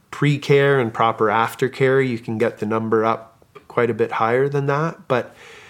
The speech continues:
forty to sixty percent, like, if you look at that compared to addiction treatment statistics in other realms, like, you know, whether it's checking yourself into a thirty-day facility or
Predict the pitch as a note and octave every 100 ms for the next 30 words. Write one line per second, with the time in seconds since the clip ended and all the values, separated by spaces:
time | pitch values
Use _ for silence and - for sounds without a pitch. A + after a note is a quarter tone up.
0 | - - - F3 D#3+ B2+ - C#3 - A2+
1 | A2 A2+ - C3 A#2 A2+ A2+ A2 C3+ C3
2 | B2+ A#2+ A#2 A2+ - A#2 A#2+ A#2 A2+ A#2
3 | A2 G#2+ A2 A#2+ A#2+ - - A#2 A2 A2
4 | - _ - C3+ B2+ B2 A#2 - - G#2+
5 | B2+ - - A#2 - - - - A#2+ A2+
6 | A#2 C#3+ B2+ A2+ G#2+ G#2 G#2+ A#2+ - G2+
7 | G2+ - - _ _ - A#2 G#2+ G#2+ A2
8 | A2 G2+ - - - - A#2 B2 A2+ -
9 | A2+ - A2+ G#2 A2+ - A#2 A2 G#2+ A2
10 | G#2 - - A2+ A2+ A2+ A2+ A2+ A2+ G#2+
11 | G#2